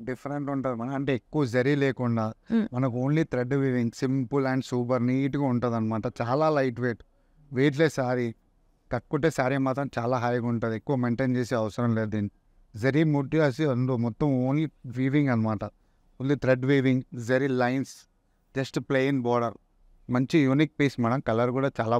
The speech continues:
Speaker 1: బాగుంది ఇది.
Speaker 2: మీరు సింపుల్ శారీస్ అంటే నాకు ఒకటి గుర్తొస్తోంది. So usually మనకి మ్యారేజ్ సీజన్స్‌లో, so right from cards distribution దగ్గర నుంచి చాలా చాలా ఈవెంట్స్ ఉంటాయి. So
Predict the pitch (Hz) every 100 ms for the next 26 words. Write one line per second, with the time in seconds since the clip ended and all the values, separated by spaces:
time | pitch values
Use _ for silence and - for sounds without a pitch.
0 | 117 113 104 104 92 - _ _ _ _
1 | _ _ _ _ _ _ _ _ _ 302
2 | 285 311 294 370 359 320 311 311 302 294
3 | 294 277 277 233 220 - 277 - 233 185
4 | 240 - _ _ - 370 320 302 311 339
5 | 339 339 294 285 285 247 226 214 254 320
6 | 320 - 262 233 262 247 - 233 190 285
7 | - _ - 277 202 208 285 - 311 302
8 | - 214 233 269 302 233 220 - 214 220
9 | - 226 208 190 233 254 277 262 269 254
10 | - 208 180 208 233 262 247 - 214 208
11 | 202 196 196 233 226 202 175 - _ _
12 | - 359